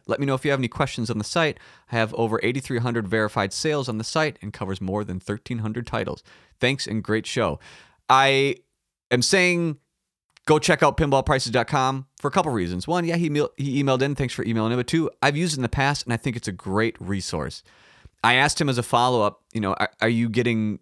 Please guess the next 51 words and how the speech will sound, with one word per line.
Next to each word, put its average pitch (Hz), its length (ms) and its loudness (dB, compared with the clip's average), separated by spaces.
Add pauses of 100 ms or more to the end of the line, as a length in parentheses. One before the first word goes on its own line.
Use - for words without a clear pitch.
(140)
you 117 180 -4
know, 110 80 -2
kind 113 160 -4
of 104 80 -2
back-end 113 300 2
information 110 480 -2
from 107 160 -6
other 95 160 -2
sites?" 156 580 -2
And 127 280 -2
he's 127 80 -6
like, 120 100 -2
"No, 139 180 2
it's 135 140 0
actually 123 220 -2
really 113 160 2
a 104 40 2
labor 101 320 0
of 92 120 -2
love," 101 260 2
and 101 80 -2
he's, 90 140 -4
he's 87 120 -6
doing 95 180 -4
everything 87 320 -4
manual 85 300 -4
for - 160 -12
now. 82 180 -6 (380)
And 139 100 0
I 143 40 4
think 185 180 0
it's 165 140 -2
important. 127 500 -2 (560)
I 85 160 -4
mentioned 143 320 -2
last 131 260 2
time, 117 220 0
or 113 40 0
maybe 113 160 -2
it - 0 -
was 110 80 -6
the 104 40 -6
time 110 200 -6
before, 104 260 -4
when 101 80 -2
we 98 40 -2
were 95 40 -4
talking 98 280 -4
about 90 160 -4
kind 92 240 -6
of, 90 140 -6